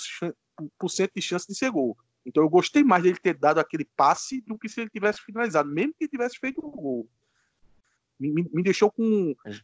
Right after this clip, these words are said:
com, com expectativa maior, é, em torno dele, porque, como eu disse, pra jogar do lado de campo, você não precisa, você não pode ser só aquele jogador de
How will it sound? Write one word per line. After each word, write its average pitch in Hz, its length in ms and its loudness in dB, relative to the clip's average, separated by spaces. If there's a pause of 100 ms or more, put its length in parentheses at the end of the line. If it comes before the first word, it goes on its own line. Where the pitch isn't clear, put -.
(120)
com, 160 380 0
com 180 120 0
expectativa 202 560 2
maior, 214 440 6 (320)
é, 139 320 0
em 151 80 -4
torno 220 240 4
dele, 151 200 2
porque, 147 280 -6
como 190 160 0
eu 254 40 4
disse, 180 220 -8
pra 151 140 4
jogar 175 180 4
do 175 100 -2
lado 170 160 4
de 135 120 -14
campo, 185 1120 -6 (540)
você 127 240 -8
não 190 100 -4
precisa, - 300 -6 (1040)
você 160 360 -6
não 233 120 0
pode 220 840 0 (160)
ser 208 320 -2 (100)
só - 260 2
aquele 170 280 -2
jogador 151 360 -4 (340)
de 156 160 -2